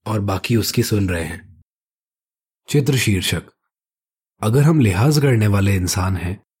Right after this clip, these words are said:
तो हम दूसरों की सोच और उनके फैसलों का आदर करेंगे। लिहाज करने वाले बने और पाएं ढेरों आशीषें।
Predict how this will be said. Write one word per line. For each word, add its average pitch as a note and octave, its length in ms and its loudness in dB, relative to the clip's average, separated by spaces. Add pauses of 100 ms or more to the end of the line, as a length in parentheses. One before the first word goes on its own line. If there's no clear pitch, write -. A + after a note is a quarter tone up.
(260)
तो C3 80 0
हम C#3 200 4
दूसरों G#2 340 2
की C#3 140 0
सोच B2+ 420 0
और A2+ 140 0
उनके G#2 260 2
फैसलों G2+ 480 -2
का G#2+ 100 0
आदर F2+ 300 -2
करेंगे। E2 440 -6 (1600)
लिहाज G#2 460 0
करने A2+ 320 0
वाले G2+ 260 2
बने F#2 440 -2 (280)
और F2 220 -4
पाएं G2+ 460 -2
ढेरों G2 320 0
आशीषें। E2 580 -6